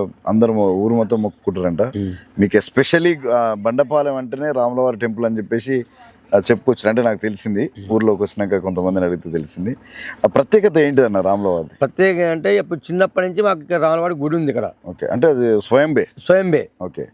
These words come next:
Speaker 2: మంచిగా హిందువులు అంటే భక్తి బాగుండే ఇక్కడ.
Speaker 1: ఓకే.
Speaker 2: అక్కడ, ఇక్కడ మారం భిక్షారెడ్డి అని ఫస్ట్ నుంచి ఆయనగా, ఆ,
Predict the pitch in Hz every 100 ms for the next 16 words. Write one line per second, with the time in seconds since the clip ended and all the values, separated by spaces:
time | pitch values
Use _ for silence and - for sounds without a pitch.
0 | - 127 151 170 160 190 185 180 170 151
1 | 180 196 185 170 202 156 - 170 156 156
2 | 135 120 87 - 92 82 69 - 117 -
3 | 143 143 123 139 139 147 160 147 165 151
4 | 147 170 190 156 139 156 160 165 151 156
5 | 233 214 _ _ _ _ _ - 139